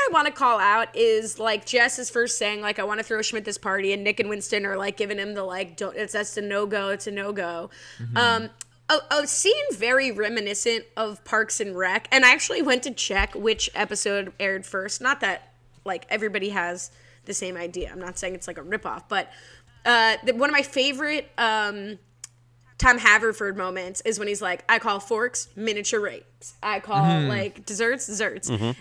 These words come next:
Speaker 1: And Nick's like, "He speaks a different language," and then comes up with three very subpar examples of abbreves, like oven, ovs, airport, airp, which missed opportunity last week to use airp before as, like, an Easter egg, uh,
Speaker 2: Mm-hmm.
Speaker 1: talking about getting, uh, Nick to the airp.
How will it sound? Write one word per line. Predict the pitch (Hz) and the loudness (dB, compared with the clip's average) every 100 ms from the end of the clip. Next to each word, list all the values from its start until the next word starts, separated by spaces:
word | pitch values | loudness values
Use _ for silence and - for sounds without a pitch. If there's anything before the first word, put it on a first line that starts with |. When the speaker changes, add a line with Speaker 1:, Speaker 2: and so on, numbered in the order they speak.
| - | 0
Speaker 1:
And | 262 269 | 0 2
Nick's | 277 311 | 0 2
like, | 277 | 2
"He | 320 | 2
speaks | - 392 392 | 2 4 4
a | 302 | -2
different | - 294 | -4 -2
language," | 294 294 214 196 - | 0 2 0 -2 2
and | 254 277 | 2 4
then | 302 302 302 - | 2 0 -8 -4
comes | 285 277 | -2 0
up | 302 | -2
with | 254 | -4
three | - 262 262 262 | -4 -2 -2 0
very | 220 240 240 | 2 2 2
subpar | - 220 190 208 196 175 | 0 0 2 2 2 0
examples | 202 190 170 180 147 180 | -4 -6 -6 -8 -8 -8
of | - 196 190 | -4 -4 -4
abbreves, | 190 196 208 214 - | -4 2 2 2 -4
like | 196 190 185 - - _ | -4 -6 -8 -18 -20 _
oven, | 226 233 226 226 - | 2 6 6 4 4
ovs, | 226 220 220 214 - | 8 8 6 0 0
airport, | 220 220 240 220 214 | 0 2 0 0 0
airp, | 196 208 208 208 | 0 2 2 0
which | 269 - - _ | -4 -4 -10 _
missed | 277 415 415 | -2 2 2
opportunity | 285 269 285 269 226 208 | 2 0 -2 -2 -2 6
last | 233 233 220 | 6 6 0
week | 190 | -8
to | 214 | -8
use | 202 220 202 | -4 -4 -4
airp | 190 180 185 - - | -4 -4 -4 -8 -14
before | 208 - 214 190 | -12 -4 0 0
as, | 190 196 | 0 -4
like, | 185 | -6
an | 196 | -4
Easter | 202 - 185 | -4 -6 -6
egg, | 175 180 - - - _ | -4 -6 -10 -20 -20 _
uh, | 202 | -4
Speaker 2:
Mm-hmm. | 202 | -2
Speaker 1:
talking | 214 196 208 | 2 2 2
about | 196 190 | -2 0
getting, | 190 190 190 180 | -2 -2 -4 -6
uh, | 180 180 185 | -6 -6 -10
Nick | 208 233 - | -4 -4 -4
to | |
the | 196 | -4
airp. | 175 175 175 | -2 -2 -4